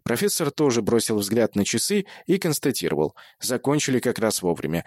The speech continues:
У меня через сорок минут операция". "Увеличение груди?" —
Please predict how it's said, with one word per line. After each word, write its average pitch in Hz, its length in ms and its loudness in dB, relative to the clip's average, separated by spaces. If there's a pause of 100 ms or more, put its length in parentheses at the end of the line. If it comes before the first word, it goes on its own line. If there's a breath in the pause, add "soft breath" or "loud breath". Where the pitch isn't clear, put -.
(140 loud breath)
У 120 80 2
меня 127 220 4
через 117 320 0
сорок 123 300 0
минут 120 280 2
операция". 95 600 -2 (520 soft breath)
"Увеличение 131 640 2
груди?" — 139 380 2